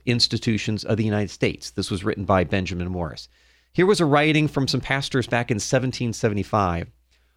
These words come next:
"All laws and regu-, regulations were designed to be for the good of the governed, that the object of concentrated power was to protect, not invade, personal liberty.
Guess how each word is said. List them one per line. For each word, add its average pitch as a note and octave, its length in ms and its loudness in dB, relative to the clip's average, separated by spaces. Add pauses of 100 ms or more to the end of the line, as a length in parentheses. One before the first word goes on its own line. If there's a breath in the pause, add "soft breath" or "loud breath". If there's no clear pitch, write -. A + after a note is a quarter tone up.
(140)
"All D3 240 8
laws F3+ 400 6
and E3+ 120 4
regu-, D#3+ 560 2
regulations B2 760 2
were A#2 120 4
designed D3 560 2
to G#3 80 -8
be E3+ 180 -4
for - 160 -4
the C#3 120 4
good A3+ 600 4
of C3 160 4
the C#3+ 80 2
governed, F#2+ 460 0 (560)
that B2+ 140 2
the D3 180 4
object G#3+ 580 4
of E3 120 2
concentrated F3+ 680 0
power A#2+ 480 4
was C3+ 300 2
to - 180 0
protect, - 760 -2 (220)
not A#2 260 4
invade, B2 540 2 (640)
personal F#3 440 4
liberty. E3+ 500 2